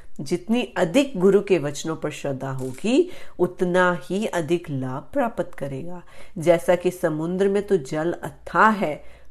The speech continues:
परंतु जो व्यक्ति जितना बर्तन लेकर जाएगा, उतना ही भरकर लौटेगा। इसी प्रकार जो शिष्य जितना अधिक सतगुरु के वचनों पर विश्वास रखेगा और जैसे ही आज्ञा,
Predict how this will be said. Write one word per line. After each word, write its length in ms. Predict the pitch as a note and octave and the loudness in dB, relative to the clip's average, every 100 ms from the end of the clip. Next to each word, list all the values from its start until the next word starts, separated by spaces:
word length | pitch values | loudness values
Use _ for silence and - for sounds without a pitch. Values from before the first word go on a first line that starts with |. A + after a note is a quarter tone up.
| - | -2
परंतु 340 | F3 D3 D3 | -2 0 -2
जो 200 | C#3+ D#3+ | -2 -2
व्यक्ति 640 | D3 C#3+ - - G#3 A3+ A3 - - | -2 -2 -6 -2 0 2 0 -8 -8
जितना 420 | E3 F3 - G#3+ G3+ | -2 -2 2 6 8
बर्तन 340 | F3+ F3+ G#3 | 6 6 6
लेकर 440 | F#3+ E3+ D#3+ F#3 | 6 4 4 2
जाएगा, 520 | D#3+ D3+ C#3+ C#3+ F3+ F3+ | 2 -4 -4 0 4 4
उतना 500 | F#3+ F#3 D#3+ D#3+ D#3+ | 2 -4 -4 -2 -2
ही 280 | D3 E3+ | -2 -2
भरकर 540 | G#3+ G3 G3 G3 B3 A#3 | -2 4 4 6 4 6
लौटेगा। 800 | A3 F3 - D3 C3+ A2 D2 - - - - - - - - - - - - - - - - | 8 8 6 -4 -4 -6 -10 -14 -18 -20 -20 -12 -10 -10 -12 -12 -8 -8 -8 -8 -8 0 2
इसी 300 | F3 - E3+ | 4 4 2
प्रकार 560 | - E3 E3 F3 F#3 E3 | 2 0 6 6 6 2
जो 200 | D#3 D3+ | -2 -6
शिष्य 520 | - F#3 - F#3+ F3 | 0 0 0 2 2
जितना 420 | D3 D#3 - D#3+ | 0 -6 -2 -2
अधिक 420 | - - D3+ E3+ | -2 -6 -4 -6
सतगुरु 520 | - D#3 D3 - A3 | -2 -4 -4 -2 -2
के 140 | A3 F#3+ | 4 2
वचनों 380 | D#3+ - E3 D#3 | 2 -6 -8 -6
पर 200 | D3+ C#3+ | -6 -6
विश्वास 720 | D3 C#3 - C#3 E3 A3 - | -8 -10 -8 0 2 0 -2
रखेगा 600 | F3 - - D3 D3+ D3 | -4 -4 -8 -6 -4 -6
और 240 | - C#3+ | -6 -8
जैसे 440 | C#3 D3+ C#3 C#3 D3+ | -8 -6 -8 -6 -8
ही 320 | D3+ D#3 - | -6 -6 -6
आज्ञा, 520 | - C#3 C3 D#3 E3 | -4 -4 -2 2 2